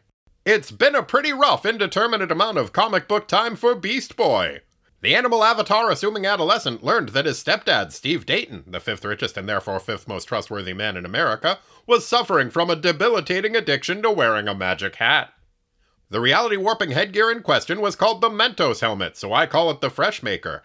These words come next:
and repeated use of it had caused Steve to flip his proverbial wig. After being coerced into donning the confusion-causing cap by conman slash conjurer John Constantine during the Crisis on Infinite Earths,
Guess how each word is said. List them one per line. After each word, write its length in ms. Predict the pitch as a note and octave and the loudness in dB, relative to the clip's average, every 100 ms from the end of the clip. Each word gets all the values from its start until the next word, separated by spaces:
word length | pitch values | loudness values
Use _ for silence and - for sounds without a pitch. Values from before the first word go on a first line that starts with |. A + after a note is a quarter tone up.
| _ - | _ -2
and 180 | G#2 | 0
repeated 480 | G#2 G#2 F3+ G3+ B2+ | 0 0 0 0 -2
use 240 | D#3+ G#3 A2 | -4 -6 -2
of 100 | A2+ | -2
it 140 | C#3+ | 0
had 200 | C3 A#2+ | -2 0
caused 260 | F3+ F#3+ - | 0 0 -2
Steve 340 | G3 G#3+ C3+ | -6 -6 -4
to 120 | C#3+ | -4
flip 300 | - G#3+ - | -4 -6 -4
his 160 | C3+ A#2+ | -4 -4
proverbial 640 | E3 E3+ A2 F#2+ G2 G2 | -4 -2 -2 -2 -4 -6
wig. 380 | G2 A#2+ C#3 E2 - _ _ - | -2 -2 -2 -6 -20 _ _ -2
After 260 | C3+ B2+ | 0 0
being 240 | B2+ G#3+ D3 | 0 0 0
coerced 440 | C#3 F#3+ A#3 - | 0 0 0 -2
into 180 | A#2 G#2+ | -2 0
donning 360 | B2+ A3 C3+ | 2 0 0
the 100 | G#2 | -2
confusion-causing 920 | - A2 - E3+ B2 G#2+ C#3+ B2 G#2+ | -2 -4 -2 -2 -2 0 0 0 -2
cap 320 | F#2+ C3+ G#3 - | -2 -2 0 0
by 160 | G#2 | 0
conman 520 | - D#3+ D3+ B2+ A2+ | 0 0 0 0 -4
slash 340 | G2+ B2+ A2+ - | -4 -2 -2 -2
conjurer 540 | C#3+ F#3+ A#2 G#2 F3 | -2 -2 -2 -2 -2
John 320 | A2+ A2 G#2+ | -2 -2 -2
Constantine 800 | A2+ D#3+ G3+ - G2+ - A2+ F#3 C#3 | -2 -2 -2 -8 -10 -4 -2 -2 -2
during 240 | A2 F#2+ | -4 -4
the 80 | F#2+ | -4
Crisis 420 | C3 B2+ A2+ - | 0 -2 -2 -6
on 160 | A2 A#2 | -6 -6
Infinite 400 | A2+ G2+ F2+ B2+ | -10 -10 -6 -2
Earths, 320 | F#3 D3+ | -2 -4